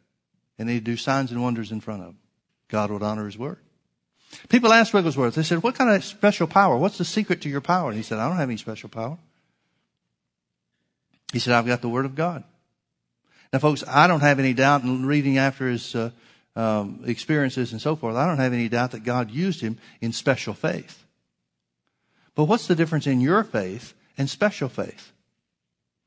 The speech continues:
What of the person operating in it? There's nothing, no, there's no difference. There may be a difference on God's end because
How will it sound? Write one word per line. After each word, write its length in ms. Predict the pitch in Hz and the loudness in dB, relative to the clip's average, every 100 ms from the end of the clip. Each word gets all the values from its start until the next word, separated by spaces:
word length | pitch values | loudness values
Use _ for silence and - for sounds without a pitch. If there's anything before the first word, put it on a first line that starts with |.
| _ _ _ _ _ _ _ - | _ _ _ _ _ _ _ -2
What 140 | 139 | 0
of 60 | 131 | 0
the 60 | |
person 300 | 131 170 147 | 2 0 4
operating 480 | 160 220 143 120 117 | 4 6 4 2 2
in 80 | 123 | 2
it? 140 | 180 | 2
There's 160 | 143 131 | 0 2
nothing, 320 | 208 233 160 | 2 2 0
no, 160 | 190 180 | 0 0
there's 300 | 160 160 160 | 0 -2 0
no 120 | 262 | -4
difference. 500 | 262 - - _ - _ _ _ _ _ _ _ _ | -4 -12 -16 _ -20 _ _ _ _ _ _ _ _
There 100 | 180 | 4
may 120 | 190 | 6
be 100 | 180 | 8
a 60 | 170 | 6
difference 340 | 156 170 160 | 6 2 0
on 120 | 156 139 | 0 6
God's 320 | 175 226 135 | 6 6 2
end 300 | 127 151 202 - - - | 0 0 -2 -12 -18 -2
because 400 | 143 151 131 | 4 6 4